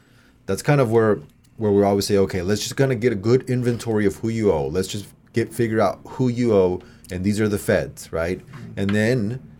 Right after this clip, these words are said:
Speaker 1: if you wanna figure out who you owe on the private side, generally a good place to start for that is just look at your credit report.
Speaker 2: Exactly.
Speaker 1: A-, anybody that's not on,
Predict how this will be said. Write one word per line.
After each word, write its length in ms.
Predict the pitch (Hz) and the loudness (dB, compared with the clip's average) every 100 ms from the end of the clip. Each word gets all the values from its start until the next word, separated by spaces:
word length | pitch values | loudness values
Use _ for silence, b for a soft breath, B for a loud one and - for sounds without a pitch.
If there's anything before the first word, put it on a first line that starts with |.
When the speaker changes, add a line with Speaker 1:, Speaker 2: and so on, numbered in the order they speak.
| - | -10
Speaker 1:
if 100 | 107 | -4
you 100 | 107 | -2
wanna 180 | 113 104 | -2 -2
figure 280 | 113 104 104 | -4 -2 -2
out 120 | 85 | 0
who 100 | 107 | -2
you 220 | 101 101 | 4 4
owe 40 | |
on 100 | 92 85 | 4 0
the 60 | |
private 480 | 76 - 160 156 - | -6 0 0 0 -4
side, 420 | - 87 87 95 - 101 | -2 0 -2 -4 -12 -6
generally 540 | 98 120 156 151 135 | -2 0 2 2 2
a 60 | 104 | 0
good 220 | 117 117 | -2 -2
place 200 | 127 - | -6 -6
to 80 | 101 | -8
start 240 | - 107 | -4 -6
for 140 | - 95 | -4 -4
that 180 | 131 | -2
is 120 | 104 82 | -2 -2
just 200 | 113 139 | -6 -6
look 140 | 147 | -6
at 100 | 131 | -6
your 100 | 98 | -6
credit 260 | - 143 131 | -6 -4 -4
report. 420 | 80 76 82 76 | -6 -4 -4 -4
Speaker 2:
Exactly. 680 | 104 101 113 117 - 104 90 | -8 -4 -2 -2 -4 -10 -10
Speaker 1:
A-, 160 | - | -6
anybody 360 | 123 156 147 139 | -2 2 4 4
that's 240 | 127 107 | 4 2
not 280 | 120 117 120 | 2 2 2
on, 360 | 104 107 101 | 0 0 -2